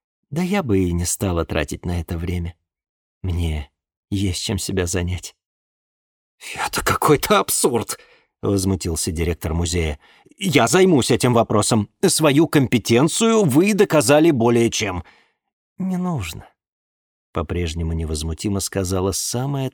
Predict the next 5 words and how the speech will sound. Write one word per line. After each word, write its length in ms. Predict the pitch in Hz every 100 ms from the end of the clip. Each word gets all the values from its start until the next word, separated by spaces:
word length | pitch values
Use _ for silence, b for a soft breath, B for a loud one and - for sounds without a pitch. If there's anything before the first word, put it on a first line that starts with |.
| -
талантливая 880 | 127 120 123 131 - 120 113 113 107
копировальщица 1040 | - 98 104 101 101 113 - 110 - 107
подпольного 880 | - 101 - - 104 104 104 101 104
рынка 420 | 101 101 - 101
искусства. 720 | 98 - - 98 - 95 80